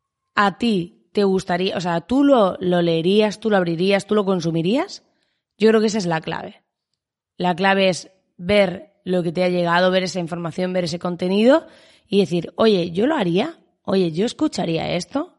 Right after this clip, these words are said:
¿Yo lo, lo abriría?". Y esa es una de las preguntas principales que debes hacerte para que veas que cuando estás en el otro lado casposo, pues puede ser que esto no conecte para nada contigo. O sea, puede ser que esto,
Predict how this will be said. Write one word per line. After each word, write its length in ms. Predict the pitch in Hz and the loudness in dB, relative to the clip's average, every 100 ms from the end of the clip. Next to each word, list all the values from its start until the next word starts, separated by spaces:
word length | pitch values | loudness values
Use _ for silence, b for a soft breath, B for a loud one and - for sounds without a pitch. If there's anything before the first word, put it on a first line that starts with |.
| - | -6
¿Yo 200 | 175 208 | 0 2
lo, 480 | 254 196 175 - 180 | 4 4 2 -2 0
lo 120 | 175 | 0
abriría?". 520 | 160 160 156 185 311 - _ _ _ _ _ _ _ _ _ - | 2 0 0 0 -2 -6 _ _ _ _ _ _ _ _ _ -2
Y 140 | 233 | 0
esa 120 | 294 | 2
es 100 | 311 | 2
una 180 | 302 269 | 2 2
de 60 | 240 | 2
las 120 | - | 0
preguntas 640 | 196 196 247 247 220 - _ _ - | 0 2 2 0 -2 -4 _ _ -12
principales 800 | 190 196 190 180 170 240 330 320 | -4 -2 -2 -4 0 0 0 -2
que 140 | - 208 | -2 0
debes 220 | 226 220 | 0 -2
hacerte 480 | 180 196 180 - 165 | -2 0 0 -2 -2
para 200 | 165 165 | -2 0
que 100 | 175 | 2
veas 220 | 233 247 | 2 0
que 320 | 226 180 139 b b b _ | -2 -2 -4 b b b _
cuando 200 | 185 185 | -2 0
estás 220 | 175 226 | -2 0
en 80 | 269 | 2
el 120 | 247 | 2
otro 220 | 226 214 | 2 2
lado 300 | 208 214 185 | 4 4 4
casposo, 840 | - - - 196 202 - 165 240 _ b b b b b b - | 0 -10 -4 0 0 0 -4 -4 _ b b b b b b -4
pues 200 | 180 - | -4 -2
puede 260 | - 220 | 2 2
ser 220 | 269 269 254 | 2 -4 -2
que 100 | 254 | -4
esto 200 | - 262 | -2 -2
no 100 | 233 | 0
conecte 400 | 220 214 - 220 | 0 0 -2 -2
para 200 | 208 160 | -2 -2
nada 260 | 160 214 | -4 -2
contigo. 560 | 208 175 160 214 233 - | -2 -2 2 2 2 -4
O 40 | |
sea, 440 | - 170 160 151 - _ _ _ _ _ - | -8 -6 -4 -6 -10 _ _ _ _ _ 2
puede 200 | 208 220 | 4 6
ser 260 | 240 240 | 4 2
que 400 | 240 190 180 - | 2 0 -2 -10
esto, 760 | - 226 226 214 214 339 _ | -4 -4 -2 0 0 -2 _